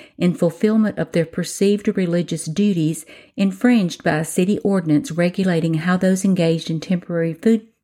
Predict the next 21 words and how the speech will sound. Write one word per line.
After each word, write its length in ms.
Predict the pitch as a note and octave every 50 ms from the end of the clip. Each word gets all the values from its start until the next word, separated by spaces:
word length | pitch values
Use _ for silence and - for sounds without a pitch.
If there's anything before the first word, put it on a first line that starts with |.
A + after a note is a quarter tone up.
| _ _
provision 560 | - F3+ E3 F3+ D#3+ D3+ - D#3+ D3+ D#3+ E3 - - - - _ _ -
may 140 | - E3+ E3
conduct 420 | E3 - E3 D3+ E3+ E3 E3 - -
their 160 | E3 - -
activities? 800 | D3 - - - - G#3+ F#3+ - - - - - - - - - _ _ _ _ _ _ _ _
The 120 | - F3+
holding, 600 | E3+ G3+ G3 G3 G#3 G3+ A#3+ A#3+ B3 C4 C4 - - _
no. 480 | F#3 F#3+ G3 F3+ D#3 A#2+ B1 - - - _ _ _ _ - _ _ _ _
The 120 | F3+ F#3
relevant 460 | F3+ F#3 F#3 F#3+ G#3 G#3+ - B3 A#3 -
ordinance 480 | G3+ G3+ F#3+ F3+ F3 E3 E3 - -
meets 260 | F3+ F3+ F#3+ F3+ -
the 100 | - -
requirements 680 | - A3+ A3 - - G3 F3+ E3 D#3+ E3 D#3 - - -
for 140 | - D3+
expressive 640 | C#3+ - - - - - F3 F#3+ F#3+ - - G#3 - -
conduct 640 | - - G#3 G3+ G3 F#3 F3 E3+ D#3 D#3 - -
restrictions 680 | E3 D#3 - - - E3+ D#3 - - - E3 D#3+ D#3 -
as 200 | - - D#3 D3+
set 340 | - - F#3 F#3+ - - -
forth 360 | F#3 F3 D#3+ D#3+ D#3 D#3 -